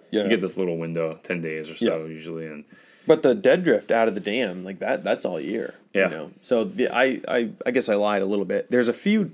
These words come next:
Speaker 1: places where I will fish a floating smelt all year.
Speaker 2: Yeah.
Speaker 1: Because smelts do get turned up in those turbines all
Speaker 2: Yeah.
Speaker 1: year.
Speaker 2: They're
Speaker 1: But
Speaker 2: in the lake above or whatever.
Speaker 1: Right. But as far as smelt swimming upstream, that's just early spring, and
Speaker 2: That's early
Speaker 1: that's,
Speaker 2: spring.
Speaker 1: that's it.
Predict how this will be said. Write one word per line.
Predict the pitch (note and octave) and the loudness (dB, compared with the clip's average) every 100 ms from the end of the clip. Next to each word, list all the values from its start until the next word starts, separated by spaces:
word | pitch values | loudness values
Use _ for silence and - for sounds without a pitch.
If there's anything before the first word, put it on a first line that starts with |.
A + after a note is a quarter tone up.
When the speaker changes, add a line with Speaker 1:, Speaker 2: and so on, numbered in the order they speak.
| _ | _
Speaker 1:
places | - B2+ G#2 A2 G2+ | -2 -2 0 -4 -2
where | G#2 | 0
I | G#2 G#2+ | 2 2
will | G#2+ A#2+ A2+ | 4 4 4
fish | - A2 - - | 0 -2 -4 -4
a | A2 | -2
floating | G#2 - A2 G2+ | -2 0 2 0
smelt | G2+ - G#2 G2 - _ _ _ _ _ _ _ | -4 -4 -2 -2 -6 _ _ _ _ _ _ _
all | - A2+ | 0 0
year. | - - - _ | 0 -6 -8 _
Speaker 2:
Yeah. | - D3+ - - | 2 2 2 -10
Speaker 1:
Because | - A2+ G2+ - _ | -4 -2 -2 -6 _
smelts | - B2+ B2+ A#2 | -4 2 2 2
do | - C3+ B2 | 0 2 2
get | G#2+ F2+ | 2 0
turned | A#2 G#2+ | -4 0
up | G2+ G2+ | 0 0
in | G2 | -4
those | F#2+ F#2+ | -6 -4
turbines | G#2 F#2+ F#2 F#2 - | -6 -4 -6 -10 -12
all | G2+ | -6
Speaker 2:
Yeah. | G2+ | -4
Speaker 1:
year. | F#2 F2+ F2 | -4 -8 -4
Speaker 2:
They're | - G#2 | 2 4
Speaker 1:
But | |
Speaker 2:
in | G2 | 4
the | F#2+ | 4
lake | F#2+ F2+ | 2 2
above | F2 E2+ E2+ E2 | 0 0 0 -2
or | F#2 E2 | -8 -8
whatever. | E2 E2 | -4 0
Speaker 1:
Right. | F#2+ F2 - - - | 0 -2 -12 -20 0
But | A2+ G2+ - - | 4 4 2 2
as | A#2+ | 2
far | - D3+ | 6 6
as | A#2+ A2 | 6 2
smelt | - B2 A2 | 2 4 4
swimming | - B2 A2 G2 - | 2 0 0 0 -2
upstream, | A2+ - - C3 C3 C3+ - _ | -4 -4 -2 0 -2 -6 -14 _
that's | D3+ A2 G2+ F#2+ - - - | -10 -2 0 0 -6 -12 -12
just | - G#2 - | -4 -4 -2
early | F2 E2+ - | -4 -2 -4
spring, | - F2+ F2+ | -6 -6 -6
and | E2 | -4
Speaker 2:
That's | F#2 | -4
early | |
Speaker 1:
that's, | F#2 - | -4 -4
Speaker 2:
spring. | - - | -8 -6
Speaker 1:
that's | F#2 F2+ - | -2 -2 -2
it. | - | -6